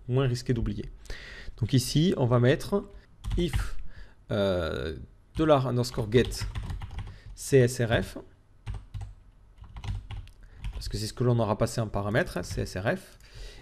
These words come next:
est différent de dollar underscore session C S R F. Hop. Dans ce cas-là, qu'est-ce que l'on va faire ? On va rediriger l'utilisateur, on va mettre header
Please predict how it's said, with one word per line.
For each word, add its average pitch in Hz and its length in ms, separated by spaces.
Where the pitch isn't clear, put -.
est 131 80
différent 151 640
de 107 140
dollar 151 340
underscore 131 420
session 120 520
C - 240
S 107 220
R 110 240
F. - 160
Hop. - 220
Dans 202 120
ce - 120
cas-là, 127 420
qu'est-ce - 180
que - 80
l'on 120 100
va 98 140
faire ? 160 360
On 139 80
va 110 120
rediriger 143 580
l'utilisateur, 117 560
on 147 80
va 107 80
mettre 104 220
header 123 240